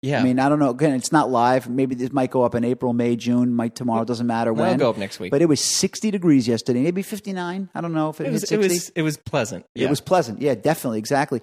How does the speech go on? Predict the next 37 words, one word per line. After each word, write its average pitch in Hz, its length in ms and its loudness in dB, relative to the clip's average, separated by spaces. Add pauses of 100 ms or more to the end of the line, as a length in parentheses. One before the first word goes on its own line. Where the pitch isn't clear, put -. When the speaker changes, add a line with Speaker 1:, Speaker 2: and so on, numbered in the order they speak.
(260)
Speaker 2:
So 156 200 4
tourists 180 600 2
and 156 100 0
idiots 165 400 2
are 139 60 0
like, 127 180 -2
"Oh, 240 160 0
it's - 160 -2
spring." 202 500 -2 (460)
They 156 80 4
don't 180 180 2
check 185 300 2
the 170 80 4
weather. 147 420 6 (200)
Today, 156 240 6
Jeremy's 151 360 2
in 196 60 2
a 196 60 0
Shetland 170 580 0 (300)
and 247 120 6
an 160 80 2
Speaker 1:
<laughs> - 0 -
Speaker 2:
Oxford 160 360 0
collar. 143 420 4 (260)
I'm 156 160 2
in 156 80 6
a 147 40 2
cotton 165 340 -2
turtleneck 147 440 0
and 143 80 0
a 135 40 4
hoodie. 143 320 4 (160)
And 135 100 -4
let 151 120 4
me 165 60 0
tell 208 180 2
you, 110 200 0